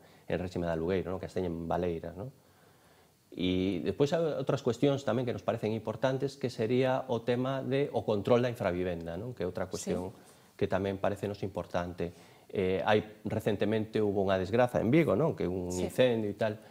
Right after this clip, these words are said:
Speaker 1: Eh, pensamos que, eh, tería, tería que as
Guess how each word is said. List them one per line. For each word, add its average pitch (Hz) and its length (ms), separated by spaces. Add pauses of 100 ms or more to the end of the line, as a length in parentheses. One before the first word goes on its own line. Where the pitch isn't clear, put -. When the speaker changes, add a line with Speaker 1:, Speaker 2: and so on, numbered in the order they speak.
(500)
Speaker 1:
Eh, 104 800
pensamos 147 640
que, 117 720
eh, 101 340 (140)
tería, 135 560
tería 135 400
que 113 160
as 98 100